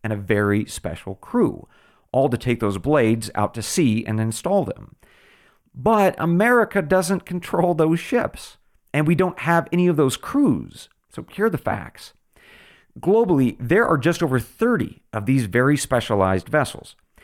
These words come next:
And of those thirty, there are only four in the entire world that can carry and install those big blades like the ones from G E. And those four ships, all foreign, with foreign crews. And for what it's worth, they cost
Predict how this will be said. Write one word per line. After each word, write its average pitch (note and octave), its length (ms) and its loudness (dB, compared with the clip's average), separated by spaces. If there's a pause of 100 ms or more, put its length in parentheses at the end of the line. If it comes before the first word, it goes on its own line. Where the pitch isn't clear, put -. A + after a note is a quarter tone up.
(220)
And B2+ 240 -2
of E3 300 2
those F#3 240 2
thirty, - 440 0 (400)
there C#3+ 140 2
are C#3+ 240 4
only F#3 300 4
four - 680 0
in C3+ 60 -4
the D3+ 80 2
entire G#3+ 460 2
world D#3 500 2 (240)
that B2+ 140 -2
can C3+ 120 0
carry F3 500 2
and C#3 120 0
install C3 540 2
those A2+ 260 0
big G2+ 340 -2
blades A2 520 0
like G2 220 -2
the A2 80 -2
ones F#2+ 420 -2
from - 180 -8
G G#2+ 160 -2
E. - 480 -4 (960)
And A#2+ 160 2
those E3+ 240 2
four G3 220 2
ships, - 540 -4 (460)
all E3+ 200 2
foreign, C3+ 420 0 (240)
with A#2 140 -8
foreign D#3 280 2
crews. - 440 -2 (500)
And C#3 140 -2
for D3+ 80 2
what D3 120 2
it's - 160 -6
worth, F3 320 0
they C3+ 120 -2
cost G#3+ 360 -4